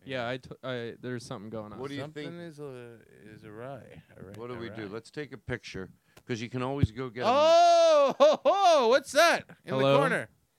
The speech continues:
Speaker 3: Sorry to interrupt the mic check, but
Speaker 1: Oh,
Speaker 3: what does
Speaker 1: that's
Speaker 3: that
Speaker 1: a glass
Speaker 3: say?
Speaker 1: etching.
Speaker 3: Well, well, I
Speaker 2: <laughs>
Speaker 3: rest my case.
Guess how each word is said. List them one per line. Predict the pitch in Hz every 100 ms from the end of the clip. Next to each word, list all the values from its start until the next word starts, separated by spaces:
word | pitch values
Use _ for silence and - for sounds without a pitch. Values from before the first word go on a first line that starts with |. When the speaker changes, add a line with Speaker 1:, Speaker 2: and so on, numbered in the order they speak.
| _ _ _ _
Speaker 3:
Sorry | - 202 202
to |
interrupt | 190 165 190 180
the | 170 156
mic | 151 208 180
check, | - 127 -
but | 135
Speaker 1:
Oh, | 147
Speaker 3:
what | 147
does | 165
Speaker 1:
that's | 208
Speaker 3:
that | 175
Speaker 1:
a |
glass | 160 160 151
Speaker 3:
say? | 165
Speaker 1:
etching. | 160 - 143 113 107
Speaker 3:
Well, | 117 143 175 196 214 226 233 247 226
well, | 220 226 233 226
I | 208
Speaker 2:
<laughs> |
Speaker 3:
rest | 202 220 262 135
my | 226 240 233
case. | 220 233 220 143 113 - -